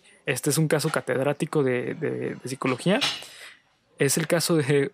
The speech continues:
de una niña que se llamaba María, ¿no? Eh, y pues bueno, María tenía todo en la vida, tenía unos padres súper buenos,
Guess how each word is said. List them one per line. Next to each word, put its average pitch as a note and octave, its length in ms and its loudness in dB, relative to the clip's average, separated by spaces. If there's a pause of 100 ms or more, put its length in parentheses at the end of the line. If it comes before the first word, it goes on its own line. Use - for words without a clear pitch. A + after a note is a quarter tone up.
(120)
de C3+ 80 0
una D#3 200 4
niña F3+ 480 4 (540)
que B2+ 560 0 (2000)
se C#3+ 100 2
llamaba C#3+ 340 4
María, C#3 380 2
¿no? F#3 260 -4 (840)
Eh, C3 400 0 (920)
y C#3 160 0
pues C3+ 200 -6
bueno, C3 240 -2
María C#3 400 2
tenía C#3+ 320 0
todo D3+ 760 2
en B2+ 100 -2
la B2+ 80 -2
vida, G3 340 2
tenía C#3 260 -4
unos C#3 220 -2
padres C3+ 340 0
súper - 460 -8
buenos, F3+ 580 2